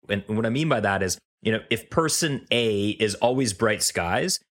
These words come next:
then find that doom and gloom person to offset that and stress test your view.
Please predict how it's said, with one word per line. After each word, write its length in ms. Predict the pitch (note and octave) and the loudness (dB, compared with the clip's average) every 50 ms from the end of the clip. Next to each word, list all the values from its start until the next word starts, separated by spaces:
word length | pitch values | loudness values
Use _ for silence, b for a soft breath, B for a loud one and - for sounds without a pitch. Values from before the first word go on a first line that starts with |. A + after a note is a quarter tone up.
| _ _ - | _ _ -2
then 100 | C#3 C#3 | -2 -2
find 480 | - - - D3 D#3 F3 F#3 F3+ E3 | 0 0 0 2 2 2 0 0 0
that 380 | D3+ C3+ C3 A2+ - A2 G#2+ G#2 | 0 0 -2 -4 -6 -8 -6 -2
doom 260 | G2 C3+ D3 C#3+ C#3 | -2 0 0 0 0
and 160 | C3 B2 A#2 | 0 0 0
gloom 340 | G#2 A2+ B2+ C3 C3 B2 A2+ | 0 0 0 0 0 -2 -2
person 460 | G#2 A#2 A2 A2 G#2 - - A2+ G#2+ | -2 0 0 0 0 0 -2 -2 -2
to 140 | F#2+ - - | -2 -4 -2
offset 460 | - G2+ G2 - - - G#2 F#2+ - | 0 0 0 0 0 -2 -2 -2 -2
that 180 | G#2+ E2+ F2 E2 | -2 -4 -4 -4
and 100 | F#2 F2 | -6 -6
stress 380 | - - - G#2 F#2+ F#2 - | -6 -2 -2 -2 0 0 -4
test 360 | - - F#2+ E2+ - - - - | -4 -4 -4 -4 -4 -6 -6 -8
your 120 | - F2 | -10 -10
view. 420 | E2 E2+ E2+ F2 E2 D2+ A#1+ - | -10 -8 -10 -8 -10 -10 -14 -18